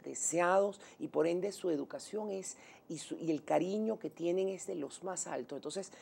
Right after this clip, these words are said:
eh, los estándares de pro-, de, de, de esos niños son de los más elevados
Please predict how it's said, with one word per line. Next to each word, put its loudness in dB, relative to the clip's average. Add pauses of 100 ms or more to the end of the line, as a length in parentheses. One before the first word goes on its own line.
(200)
eh, 2
los 4
estándares 0
de -2
pro-, -6
de, -2
de, 0
de 2
esos -2
niños 4 (200)
son 4 (180)
de 4
los 4
más -2
elevados 6